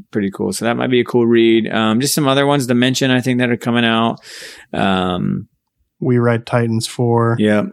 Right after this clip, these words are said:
Speaker 1: I, there's a, the Moon Knight, uh, Black, White, and Blood issue two comes out. The cover art looks super cool on that, man.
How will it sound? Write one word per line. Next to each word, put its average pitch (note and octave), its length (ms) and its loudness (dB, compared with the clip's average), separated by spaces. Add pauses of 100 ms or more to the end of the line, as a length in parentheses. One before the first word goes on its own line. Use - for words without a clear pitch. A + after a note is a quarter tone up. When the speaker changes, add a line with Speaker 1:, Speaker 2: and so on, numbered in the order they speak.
Speaker 1:
I, G#2+ 220 -4
there's G#2+ 340 -2
a, A2 80 -2
the G#2+ 220 -2
Moon B2+ 240 2
Knight, B2 340 0
uh, A2+ 260 0
Black, A2 300 -2
White, A2 180 0
and G2 120 0
Blood A2+ 280 2
issue G#2+ 300 -2
two A#2 240 0
comes G#2+ 260 -2
out. G#2+ 220 2
The G#2 80 -2
cover A#2+ 280 0
art G2+ 160 0
looks - 420 -6
super - 640 -4
cool G2 300 0
on F#2 180 0
that, F#2 240 0
man. G2 420 0